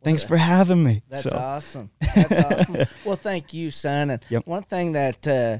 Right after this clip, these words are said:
Speaker 2: uh, your listeners will get to know more about you, but your gifts are always awesome gifts, and what you just gave me is maybe the top of
Speaker 1: That's
Speaker 2: the
Speaker 1: cool.
Speaker 2: top. So
Speaker 1: Well,
Speaker 2: thank you.
Speaker 1: you're welcome. You're welcome. Well, I,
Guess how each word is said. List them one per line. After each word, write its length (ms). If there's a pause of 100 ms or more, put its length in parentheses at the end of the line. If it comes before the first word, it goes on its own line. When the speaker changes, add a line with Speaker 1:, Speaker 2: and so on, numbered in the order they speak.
(440)
Speaker 2:
uh, 260
your 160
listeners 500
will 120
get 220
to 80
know 220
more 280
about 280
you, 160
but 160
your 160
gifts 560
are 380
always 340
awesome 480
gifts, 340
and 140
what 140
you 100
just 260
gave 280
me 240
is 220 (100)
maybe 280
the 120
top 460
of 180
Speaker 1:
That's 240
Speaker 2:
the 60
Speaker 1:
cool. 100
Speaker 2:
top. 280
So 200
Speaker 1:
Well, 300
Speaker 2:
thank 260
you. 160 (140)
Speaker 1:
you're 180
welcome. 460 (260)
You're 140
welcome. 420 (440)
Well, 320
I, 220